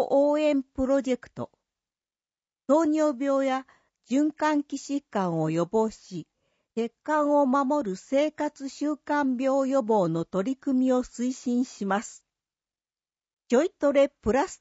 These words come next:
テン。運動不足を感じている方へ、今より十分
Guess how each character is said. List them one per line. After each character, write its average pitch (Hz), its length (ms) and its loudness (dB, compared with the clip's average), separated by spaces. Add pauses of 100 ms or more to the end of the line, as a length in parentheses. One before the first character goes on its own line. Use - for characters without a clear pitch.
(140)
テ 262 120 -2
ン。 165 100 -6 (1500)
運 277 240 4
動 330 220 4
不 349 120 0
足 247 400 -2
を 165 100 2
感 247 300 0
じ 247 140 -8
て 254 140 -2
い 233 80 0
る 262 120 0
方 202 360 -4
へ、 135 160 -6 (840)
今 311 300 0
よ 240 140 0
り 160 240 -6
十 190 160 0
分 320 360 0